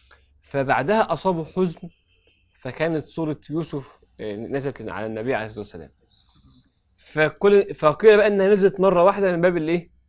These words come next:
التسليم. وأيضًا طبعًا هو، هو، هو ال-، ال-، الآثار أو ال-، آه، الأحاديث أو ما ورد في ذلك، منها ما ورد في أحاديث أو آثار، ولكن الكلام هنا العلماء حملوه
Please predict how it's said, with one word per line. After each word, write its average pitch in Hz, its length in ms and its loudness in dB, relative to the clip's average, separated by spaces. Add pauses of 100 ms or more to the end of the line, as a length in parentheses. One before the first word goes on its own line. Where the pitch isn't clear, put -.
(380)
التسليم. - 800 -10 (1300)
وأيضًا 196 1080 2 (120)
طبعًا 156 240 -2
هو، 156 140 -2
هو، 139 340 -6
هو 123 240 -10
ال-، 117 240 -10
ال-، 110 420 -14
الآثار 113 720 -6
أو 120 240 -4
ال-، 110 340 -10
آه، 101 500 -14 (100)
الأحاديث 107 1200 -6
أو 117 200 -8
ما 117 100 -8
ورد 156 300 2
في 143 120 -10
ذلك، 165 320 -4 (380)
منها 165 300 -2
ما 143 100 0
ورد 165 180 2
في 131 160 -10
أحاديث 143 240 -4
أو 127 240 -2
آثار، 165 320 -4 (580)
ولكن 175 520 2
الكلام 165 440 -2
هنا 196 140 0
العلماء 151 400 0
حملوه 156 640 -2